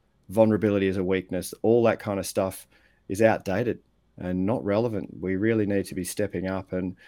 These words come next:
you know, the world's changing where the post-industrial revolution is gone. Uh, we need to be more human-centric. We need to be leading our,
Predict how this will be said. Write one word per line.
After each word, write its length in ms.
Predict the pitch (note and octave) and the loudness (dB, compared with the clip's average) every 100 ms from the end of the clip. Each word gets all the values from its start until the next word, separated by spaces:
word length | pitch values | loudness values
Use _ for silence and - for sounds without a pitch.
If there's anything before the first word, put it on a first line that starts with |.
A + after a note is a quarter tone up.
| - _ | -20 _
you 80 | G2+ | 0
know, 120 | G2 | 2
the 100 | G#2 | 2
world's 320 | G2+ G#2 G#2 - | 4 4 2 -2
changing 540 | G2+ G2 A#2 G#2 F#2 | -2 0 0 -2 0
where 260 | F#2+ F#2 E2+ | 0 0 -2
the 160 | F#2+ | -8
post-industrial 920 | - A2+ G#2+ G#2 G2 G2+ - A2 G2 | 0 0 2 0 0 0 0 0 2
revolution 640 | G#2+ G#2+ G2+ G#2 A2 - G2 | 4 4 4 4 2 0 -2
is 140 | E2 | -2
gone. 500 | E2+ G2+ G#2 G2+ A#2 - _ - _ _ F#2 | 2 2 2 -2 -4 -12 _ -20 _ _ -12
Uh, 240 | F#2 F#2 | -6 -2
we 120 | G#2 | 0
need 200 | G#2 A2 A2 | 2 2 2
to 60 | |
be 100 | A2+ | 0
more 200 | G#2 G#2 | 2 0
human-centric. 760 | F#2+ G#2+ G#2+ G2+ G#2 A2 G#2+ - | 0 0 0 0 -2 -2 -6 -6
We 100 | F2+ | -4
need 240 | F#2 G2 G2 | -2 -2 -2
to 160 | G2+ | -4
be 140 | G2+ G2 | -2 0
leading 460 | G2+ G2+ A2 G#2 F#2+ | 2 4 2 0 -2
our, 200 | F2 | -4